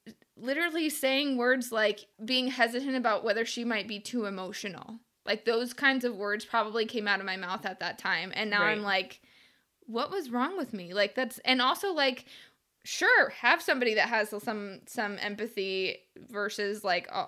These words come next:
Speaker 1: I don't know. I,
Speaker 2: Yeah.
Speaker 1: I don't need to go down all of that, but it was just, like, seen as such a neg-,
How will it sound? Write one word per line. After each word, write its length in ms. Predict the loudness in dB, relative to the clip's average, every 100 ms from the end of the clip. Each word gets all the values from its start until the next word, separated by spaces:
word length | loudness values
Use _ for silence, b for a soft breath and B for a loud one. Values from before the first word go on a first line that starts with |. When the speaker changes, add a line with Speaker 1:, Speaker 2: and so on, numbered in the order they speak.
| 0
Speaker 1:
I 140 | 0
don't 100 | 2
know. 140 | -2 -8 B B B -4
I, 80 |
Speaker 2:
Yeah. 180 | 0 6
Speaker 1:
I 20 |
don't 120 | 6 6
need 100 | 2
to 60 |
go 100 | 2
down 220 | 4 4
all 180 | 2 0
of 60 | 2
that, 240 | 4 4
but 120 | 2
it 80 | -4
was 160 | -4 -6
just, 220 | -6 -2
like, 220 | -2 -2
seen 260 | -6 -4 -2
as 140 | -2
such 160 | -4 -6
a 60 |
neg-, 280 | -4 -2 -4